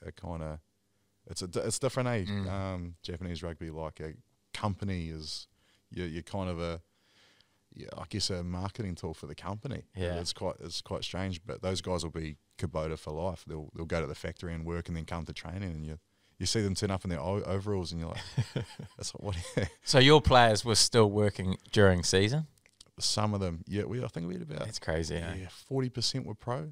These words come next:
Speaker 1: and then
Speaker 2: Oh,
Speaker 1: the
Speaker 2: yeah.
Speaker 1: rest were
Speaker 2: Yeah.
Speaker 1: all workers. So they'll go to the Tokyo office, and
Speaker 2: Yeah.
Speaker 1: some of them in sales. Some of them are literally, we train on, like, a factory. There's, like, a rugby field in the middle of, like,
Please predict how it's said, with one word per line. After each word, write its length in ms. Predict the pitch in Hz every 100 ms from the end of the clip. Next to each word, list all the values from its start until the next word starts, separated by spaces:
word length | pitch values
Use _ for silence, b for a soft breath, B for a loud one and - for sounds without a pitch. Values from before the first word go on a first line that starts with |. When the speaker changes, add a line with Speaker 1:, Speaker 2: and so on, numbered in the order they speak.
| 139
Speaker 1:
and 100 | 101
then 0 |
Speaker 2:
Oh, 120 | 95 87
Speaker 1:
the 100 | 92
Speaker 2:
yeah. 60 |
Speaker 1:
rest 280 | 101 104 -
were 100 | 101
Speaker 2:
Yeah. 100 | 92
Speaker 1:
all 260 | 104 98 -
workers. 380 | - 117 117 -
So 120 | -
they'll 200 | 90 82 - -
go 100 | 92
to 80 | 87
the 60 |
Tokyo 400 | - 90 90 87
office, 300 | 87 87 -
and 260 | 90 82 82 _ -
Speaker 2:
Yeah. 100 | 95
Speaker 1:
some 160 | 107
of 40 | 98
them 140 | 87
in 60 | 85
sales. 760 | - 90 92 92 90 - - - _ _ _
Some 240 | - 117 107
of 60 | 95
them 140 | 90
are 60 | 85
literally, 320 | 92 92 92
we 120 | 98
train 440 | 98 - 95 101 87
on, 380 | 80 92 87 92 - 82
like, 220 | 80 -
a 60 | 76
factory. 580 | - 90 - 82 76 - _
There's, 160 | 90 85
like, 140 | 87
a 40 | 80
rugby 280 | 90 85
field 280 | 82 - 78
in 60 | 82
the 80 | 85
middle 240 | 85 82
of, 140 | 73
like, 220 | 82 80